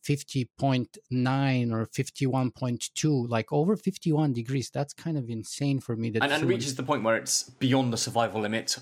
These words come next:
Speaker 2: of the human body. It, it's not just, "I feel a bit uncomfortable." It, it is widespread heat exhaustion <laughs> amongst everyone who is outside,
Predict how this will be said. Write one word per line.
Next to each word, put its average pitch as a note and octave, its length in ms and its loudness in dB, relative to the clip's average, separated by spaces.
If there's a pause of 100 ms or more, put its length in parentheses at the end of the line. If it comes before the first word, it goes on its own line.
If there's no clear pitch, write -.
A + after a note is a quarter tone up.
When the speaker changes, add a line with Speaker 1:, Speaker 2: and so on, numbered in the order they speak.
Speaker 2:
of A2+ 160 0
the G#2+ 80 -2
human G2 280 -2
body. G2+ 320 -6
It, B2 160 -8
it's - 160 -6
not D3+ 160 -4
just, - 300 0
"I - 80 0
feel B2 240 0
a A2 40 0
bit - 120 -4
uncomfortable." C#3 720 -2 (320)
It, F#2+ 160 -2
it A#2 140 2
is G#2+ 220 0
widespread A2+ 520 0
heat C#3 260 -2
exhaustion G#2 640 -2 (100)
<laughs> - 80 -12
amongst A2 260 -4
everyone G#2 260 -2
who G2+ 80 -4
is F#2+ 120 -6
outside, F#2+ 540 -6